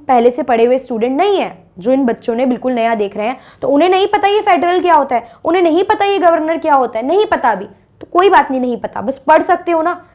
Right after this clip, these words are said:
रीडिंग आती है, इसको सुन के रखिए। आगे जब पढ़ेंगे तो आपके दिमाग में आना चाहिए, जब भी हम गवर्नर पढ़ेंगे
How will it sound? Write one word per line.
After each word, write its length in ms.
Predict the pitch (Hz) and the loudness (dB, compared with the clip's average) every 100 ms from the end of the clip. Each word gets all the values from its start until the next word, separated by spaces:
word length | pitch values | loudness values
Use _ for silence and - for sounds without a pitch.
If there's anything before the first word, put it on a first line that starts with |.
| 220 | -2
रीडिंग 280 | 277 330 359 | 0 2 2
आती 240 | 302 320 | 2 2
है, 240 | 339 349 - _ | 0 -2 -8 _
इसको 220 | 277 - | -8 -4
सुन 220 | 370 311 262 | -2 -2 0
के 120 | 262 | 0
रखिए। 360 | 180 170 - - _ _ 226 | -2 -8 -18 -18 _ _ 0
आगे 240 | 247 349 | 2 4
जब 200 | 311 403 | 2 2
पढ़ेंगे 300 | 320 311 381 | 4 4 2
तो 80 | 392 | 2
आपके 220 | 311 359 | 2 2
दिमाग 300 | 285 277 294 | 0 2 2
में 80 | 311 | 0
आना 200 | 302 277 | 0 -2
चाहिए, 260 | 302 262 202 | -2 -4 -4
जब 180 | 220 214 | -4 0
भी 80 | |
हम 140 | 330 311 | 0 2
गवर्नर 380 | 262 240 262 302 | 2 0 -2 -2
पढ़ेंगे 440 | 294 285 349 339 | 0 2 2 -2